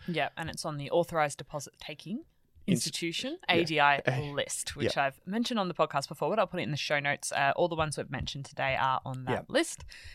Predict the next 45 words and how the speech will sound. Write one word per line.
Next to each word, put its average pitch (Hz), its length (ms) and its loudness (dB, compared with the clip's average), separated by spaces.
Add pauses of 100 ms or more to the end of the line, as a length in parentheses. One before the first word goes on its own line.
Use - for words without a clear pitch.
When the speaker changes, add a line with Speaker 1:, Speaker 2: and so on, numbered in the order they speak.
Speaker 1:
and 170 120 -2
that 165 120 2
means 147 260 -4
your 131 300 -2
money 131 340 -8
is 131 160 -10
protected - 540 -6 (480)
within 143 320 -2
that 131 180 -2 (260)
Speaker 2:
Yeah. 135 100 4
Speaker 1:
institution's 135 760 -2
umbrella 131 640 0
up 147 160 2
to - 100 -10
two 135 220 -8
hundred 123 280 -8
and 123 80 -10
fifty - 360 -16
thousand 117 360 -4
dollars. - 360 -6 (100)
Speaker 2:
Yeah. 120 120 -2 (180)
So - 200 10
if 127 120 8
you 139 80 6
do 147 80 10
have 123 140 8
more 131 200 8
than 127 140 4
that, 123 220 6 (280)
or 131 200 12
if - 100 4
you 131 160 6
happen 143 260 2
to 135 60 -2
be 131 140 6
with 131 100 2
the - 80 -4
same 131 300 6
bank 123 240 4
that - 100 -6
goes 123 220 6
by 120 180 6
a 120 40 4
different 120 280 0
name, 123 340 2